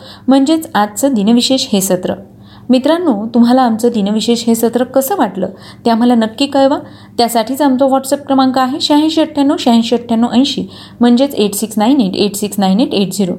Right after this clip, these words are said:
सोबतच तुम्ही आमचं दिनविशेष हे सत्र आमच्या स्पेक्ट्रम अकॅडमी या YouTube चॅनलवर पाहू शकता किंवा मग Spotify म्युझिक ॲप, रेडिओ पब्लिक, Google पॉडकास्ट आणि Anchor एफ एमवर सुद्धा रेडिओ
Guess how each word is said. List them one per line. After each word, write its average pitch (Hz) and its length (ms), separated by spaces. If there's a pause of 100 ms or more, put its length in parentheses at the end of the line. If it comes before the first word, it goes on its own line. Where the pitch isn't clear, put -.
(380)
सोबतच 330 600
तुम्ही 247 180
आमचं 247 280
दिनविशेष 247 580
हे 226 80
सत्र 247 340 (360)
आमच्या 233 260
स्पेक्ट्रम 285 500
अकॅडमी 208 540 (120)
या 240 80
YouTube 262 400
चॅनलवर 254 360
पाहू 226 340
शकता - 320 (420)
किंवा 285 220
मग 233 200 (440)
Spotify 269 380
म्युझिक 277 360
ॲप, 277 120 (640)
रेडिओ 208 300
पब्लिक, 269 440 (420)
Google 269 300
पॉडकास्ट 202 600 (580)
आणि 240 280 (680)
Anchor 247 240
एफ 214 300
एमवर 311 240
सुद्धा 269 300 (220)
रेडिओ 226 340